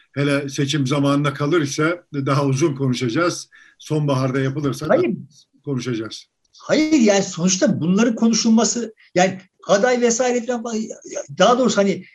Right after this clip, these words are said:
Speaker 2: bu dinamiklerin konuşulmasına falan falan bir itirazım yok. Ama böyle ham ham çıkıp da, yani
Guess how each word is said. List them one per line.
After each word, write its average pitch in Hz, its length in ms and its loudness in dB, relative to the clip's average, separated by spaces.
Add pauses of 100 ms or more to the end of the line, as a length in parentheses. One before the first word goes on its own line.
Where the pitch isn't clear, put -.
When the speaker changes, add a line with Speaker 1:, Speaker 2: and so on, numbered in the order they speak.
(360)
Speaker 2:
bu 330 140 4
dinamiklerin 320 520 4
konuşulmasına 294 680 2
falan 294 240 2
falan 302 240 2
bir 285 80 0
itirazım 285 440 2
yok. 262 120 -2
Ama 226 200 2
böyle 339 400 4
ham 359 340 2
ham 285 300 0 (280)
çıkıp - 360 -4
da, 254 60 0
yani 180 360 0